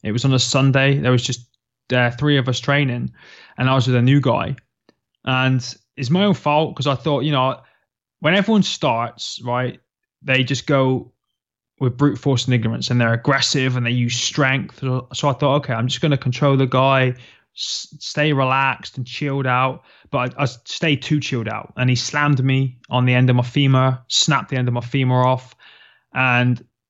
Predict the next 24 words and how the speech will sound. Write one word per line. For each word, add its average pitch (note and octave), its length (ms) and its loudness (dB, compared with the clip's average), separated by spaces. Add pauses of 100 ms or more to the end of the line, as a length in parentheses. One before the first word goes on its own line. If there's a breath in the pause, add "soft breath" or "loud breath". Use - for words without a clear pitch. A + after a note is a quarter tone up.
(200)
that C3 240 0 (960)
put - 180 -8
me C#3 100 -4
out A#2 120 -2
the B2+ 80 -2
game B2 280 0
for B2 140 -8
a B2 40 0
little A#2+ 200 -2
while. B2 400 -2 (300)
And C#3 240 2
when D3+ 100 2
I D3 60 2
say D3 180 -4
out C3+ 140 -2
the C3+ 80 -8
game, B2 400 -6 (440 soft breath)
just - 180 -4
to D3+ 60 0
put D#3+ 160 -2
this D3+ 180 -4
into C#3 140 -2
context C3+ 760 -2
for B2 240 0